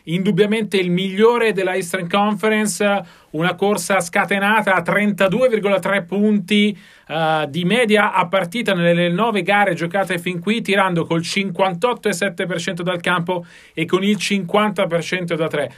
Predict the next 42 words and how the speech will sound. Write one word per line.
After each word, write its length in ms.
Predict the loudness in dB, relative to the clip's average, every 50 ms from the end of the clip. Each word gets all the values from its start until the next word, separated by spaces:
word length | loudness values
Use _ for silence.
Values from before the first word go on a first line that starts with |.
| -20 -20 -20 _
Soprattutto 800 | _ -4 -4 -4 -2 -2 -4 -2 -2 -2 -4 -4 -2 -2 -2 -2
Kawhi 840 | 2 0 2 2 4 4 4 4 4 4 2 0 -2 -4 -6 -10 _ _
dà 180 | -4 0 0 0
la 120 | 0 0
sensazione 640 | -2 -4 -4 -4 -4 -6 -4 -2 -2 0 0 -2 -2
di 240 | -2 -2 -2 -2 -2
quell'onnipotenza 1200 | -2 -2 -2 0 0 0 0 0 0 -2 -2 -4 -2 -2 -2 0 2 0 0 0 -4 -4 -4 -2
che 100 | -2 -2
abbiamo 300 | -2 -2 -2 -2 -2 -4
visto 340 | -4 -6 -6 -4 -4 -4 -4
solo 640 | -4 -4 0 2 2 4 4 4 2 0 -2 -6 -10 _ _ -20 _ _
a, 180 | _ -14 -14 -6 0
a 140 | 0 2
Durant 440 | 4 4 4 4 4 2 2 0 0
in 120 | 0 -2 0
questa 320 | -2 -4 -2 -2 -4 -4
postseason, 680 | -2 -4 -4 -4 -4 -4 -4 -4 -2 -2 -2 -4 -4 -8 -12 -16 -20 -20 _ _
di 200 | -6 0 2 2
essere 360 | 2 2 0 2 2 2 2
per 120 | 0 -2
i 40 | -2
compagni 760 | -2 -2 -4 0 0 0 0 2 0 0 -2 -2 -4 -4 -4
il 100 | -4 -4
go-to 360 | -2 0 0 0 2 0 -2
guy, 500 | 0 0 2 2 2 2 2 0 -2 -4 -8
ma 180 | -6 -2 0 0
allo 120 | 2 0
stesso 300 | -2 -4 -6 -6 -6 -4
tempo 360 | -4 -4 -4 -4 -4 -4 -2
l'ancora 460 | 0 2 2 2 2 0 -2 -2 -2 -2
di 100 | -4 -4
salvezza, 500 | -4 -4 -4 -2 -4 -4 -4 -4 -4 -2
la 120 | -2 -2
certezza 640 | -4 -2 -4 -4 -4 -2 0 0 0 0 0 -4 -4
che 100 | -2 -2
i 60 | -2
Raptors 400 | 0 0 0 0 -2 -6 -4 -4
non 200 | -6 -6 -4 -2
avevano 340 | -2 -2 0 0 0 0 0
negli 240 | -2 -2 -2 0 0
anni 240 | 0 0 0 -2 -2
passati, 600 | -2 -4 -4 -2 -2 0 -2 0 -2 -4 -8 -10